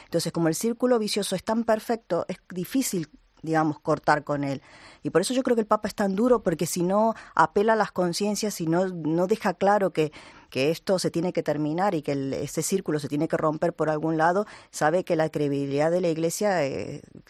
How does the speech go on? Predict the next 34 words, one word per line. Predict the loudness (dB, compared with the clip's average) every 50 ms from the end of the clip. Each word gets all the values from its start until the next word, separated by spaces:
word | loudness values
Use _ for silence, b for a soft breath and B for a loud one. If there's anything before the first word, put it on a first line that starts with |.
| -2
va | -2 0
a | 2
caer | 4 4 4 4 0 -4 -6 -6
por | -6 -6 -6
su | -6 -6 -6
propio | -6 -4 -2 -2 -4
peso, | -2 -4 -4 -2 -2
no | -2 -2 -2
por, | 0 -2 -2 -2 -2
por, | -4 -4 -4 -4
este | -6 -8 -10 -12
ca-, | -10 -10 -8
por | -6 -6 -6
estos | -6 -8 -10 -8
casos | -6 -6 -6 -6 -6 -6
de | -6
abusos | -6 -8 -10 -12 -14
sexuales. | -14 -14 -10 -6 -4 -2 -2 -4 -6 B B B B B B
Entonces, | B -4 0 2
la | 2 4
verdad | 4 2 2 2
que | 0 0
el, | 0 -2 B B B B B B
el | B -4 -4
discurso | -4 -4 -4 -4 -4 -2 0 0
es | 0 0 0
duro. | 0 2 2 4 4 2 0 -2 _ _ _
A | -4
mí | -2 0
me | 0 0 0
resulta | -2 -2 -2 -2 0 0 0
muy | 0 0 0
duro, | 2 2 2 2
pero | 2 0 0 0